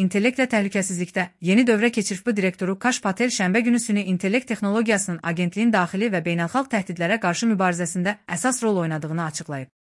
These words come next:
Patel, süni intellektin F B I-ın hər zaman dəyişən təhlükə mühitinə uyğunlaşma qabiliyyətini artıracağını bildirib.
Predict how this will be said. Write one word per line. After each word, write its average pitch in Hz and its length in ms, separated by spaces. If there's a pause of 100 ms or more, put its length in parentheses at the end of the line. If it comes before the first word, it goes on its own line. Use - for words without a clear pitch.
Patel, 262 320
süni 254 340
intellektin 226 560
F 240 220
B 226 40
I-ın 208 380
hər 220 160
zaman 202 240
dəyişən 185 400
təhlükə 196 320
mühitinə 208 400
uyğunlaşma 190 480
qabiliyyətini 202 480
artıracağını 180 560
bildirib. 147 320